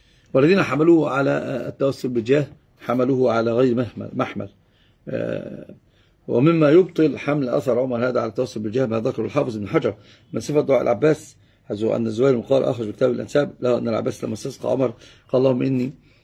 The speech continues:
إن، إنه لم ينزل بلاء إلا بذنب ولم يكشف إلا بتوبة، قد توجه القوم بي إليك لمكاني من نبيك صلى الله عليه وسلم، وهذا أيدينا إليك بالذن-، بالذنوب ونواصينا إليك بالتوبة ف-، ف-، ف-، فاسقنا." فسقاهم الله جل وعلا. وأخرج الإسماعيلي في مستخرجه على الصحيح هذا الحديث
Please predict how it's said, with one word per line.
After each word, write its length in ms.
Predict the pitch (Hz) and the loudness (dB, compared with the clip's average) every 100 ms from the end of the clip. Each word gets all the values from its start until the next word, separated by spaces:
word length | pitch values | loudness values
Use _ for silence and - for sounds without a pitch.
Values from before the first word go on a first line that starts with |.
| _ - | _ -2
إن، 280 | 131 139 131 | 0 2 -2
إنه 400 | - 143 131 123 | 0 0 2 2
لم 180 | 123 | 2
ينزل 260 | 123 147 123 | 0 0 0
بلاء 220 | 113 131 | 0 0
إلا 120 | 117 | 0
بذنب 240 | 107 139 143 | 0 0 -2
ولم 300 | 127 120 117 | -2 -2 -2
يكشف 220 | - 107 | -6 -8
إلا 120 | 117 | -6
بتوبة، 300 | 107 143 151 | -4 -2 -2
قد 160 | 151 127 _ | -2 -6 _
توجه 400 | - 139 143 131 | -2 0 0 -4
القوم 320 | 117 - 127 120 | -6 -4 -4 0
بي 220 | 127 - | -2 0
إليك 280 | 117 117 120 | 0 0 -2
لمكاني 640 | 117 110 110 110 120 117 | -2 -2 -4 -2 -2 0
من 180 | 117 120 | 0 -2
نبيك 320 | 117 117 110 | 0 -2 -4
صلى 140 | - | -8
الله 100 | 120 | -4
عليه 120 | 139 143 | -2 -2
وسلم، 60 | - - - _ | -4 -20 -20 _
وهذا 260 | 139 151 135 | 0 2 2
أيدينا 340 | 127 156 143 | 2 2 2
إليك 240 | 131 131 120 | 0 0 -2
بالذن-، 380 | 113 107 113 | -2 -4 -4
بالذنوب 380 | 110 101 127 202 - - - _ | -6 -2 -2 -2 -6 -20 -20 _
ونواصينا 580 | 131 143 127 139 135 120 | 0 2 2 0 -2 0
إليك 240 | 123 120 | -2 -4
بالتوبة 440 | 110 104 127 127 120 | -6 -4 -4 -2 -2
ف-، 100 | 120 | -4
ف-، 280 | 123 117 117 | -8 -6 -6
ف-، 480 | 113 - 120 - - | -6 -4 -4 -4 -14
فاسقنا." 680 | - 123 - - 190 160 117 | -8 -8 -6 2 4 4 0
فسقاهم 440 | - 104 113 120 107 | -8 -14 -4 -4 -2
الله 140 | 107 | -6
جل 120 | 101 | -8
وعلا. 440 | 104 - 113 - _ _ _ _ - - - - _ | -10 -14 -20 -20 _ _ _ _ -20 -20 -20 -20 _
وأخرج 300 | 160 180 170 | 4 4 2
الإسماعيلي 440 | 139 131 135 139 | 0 -4 -2 -2
في 80 | 120 | -4
مستخرجه 500 | 120 123 120 135 123 | -6 -8 -6 -2 -2
على 80 | 113 | -2
الصحيح 380 | 110 117 117 110 | -4 -4 -4 -2
هذا 200 | 120 110 | -2 -4
الحديث 380 | 110 117 131 | -6 -6 -6